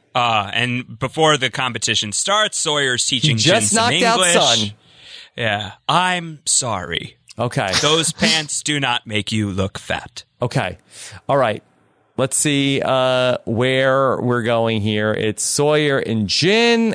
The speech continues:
Speaker 2: and Sawyer is m-, going to move on.
Speaker 1: I'm telling you, it's the man bun. He's got it.
Speaker 2: He's got it. Sawyer,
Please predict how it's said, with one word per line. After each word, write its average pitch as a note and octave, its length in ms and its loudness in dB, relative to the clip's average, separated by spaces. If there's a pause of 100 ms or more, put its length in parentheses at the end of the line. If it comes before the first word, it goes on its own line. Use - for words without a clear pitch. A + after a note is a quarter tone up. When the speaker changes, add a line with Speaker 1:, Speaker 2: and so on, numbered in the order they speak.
(160)
Speaker 2:
and D#3 640 2
Sawyer D3 600 2
is G#2 240 -2
m-, A#2+ 320 2
going C3+ 360 2
to B2+ 200 2
move F3 340 4
on. G#2 420 0 (400)
Speaker 1:
I'm C#3 120 -2
telling A#3+ 260 2
you, A3+ 80 -2
it's - 140 -2
the F#3 80 -6
man C4 320 2
bun. D3 320 -2
He's C#3+ 180 -12
got B3+ 340 0
it. - 240 -6
Speaker 2:
He's C3+ 280 0
got C3+ 300 2
it. G#2 160 -4
Sawyer, E3 600 2